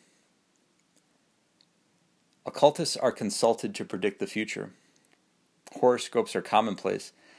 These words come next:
and things like Ouija boards, tarot cards, and seances have gained immense popularity. We have recaptured the worship of the sun and moon as lords that rule the day and night.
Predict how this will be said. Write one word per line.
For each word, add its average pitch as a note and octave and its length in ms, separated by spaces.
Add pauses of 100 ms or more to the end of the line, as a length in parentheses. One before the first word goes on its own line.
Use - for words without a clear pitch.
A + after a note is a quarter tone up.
(320)
and G2+ 140
things A#2 260
like G2+ 200
Ouija G#2+ 320
boards, G#2 440
tarot G2 320
cards, G2 380
and F2 120
seances F#2+ 680
have F2+ 140
gained F#2+ 240
immense F2+ 300
popularity. F#2+ 720 (920)
We A2 100
have A2 120
recaptured A#2 500
the F#2+ 80
worship G2+ 440
of F2+ 120
the F2 100
sun A#2 420
and F#2 160
moon G2+ 300
as E2 160
lords F#2+ 340
that F#2 140
rule F#2 220
the E2+ 80
day F2 220
and E2+ 140
night. F#2+ 300